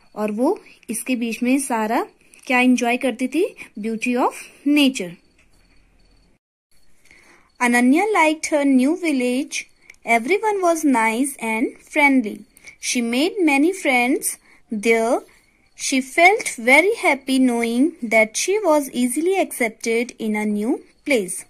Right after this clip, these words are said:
अब जो अनन्या थी, उसको अपना नया गांव अच्छा लगने लगा था, because, uh, everyone was there nice and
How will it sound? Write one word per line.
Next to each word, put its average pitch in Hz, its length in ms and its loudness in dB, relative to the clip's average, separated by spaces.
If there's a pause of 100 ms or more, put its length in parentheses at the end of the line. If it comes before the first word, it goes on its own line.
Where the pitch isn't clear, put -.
(1400)
अब 220 60 -8
जो 262 120 2
अनन्या 226 480 2
थी, 285 380 -2
उसको - 280 -6
अपना 240 260 -2
नया 214 340 -2
गांव 240 400 0 (340)
अच्छा 202 300 -4
लगने 277 260 2
लगा 269 300 0
था, 277 360 2
because, 240 520 0 (540)
uh, 214 260 4
everyone 311 540 2
was 269 140 2
there 254 360 0 (540)
nice 226 420 2
and 285 160 2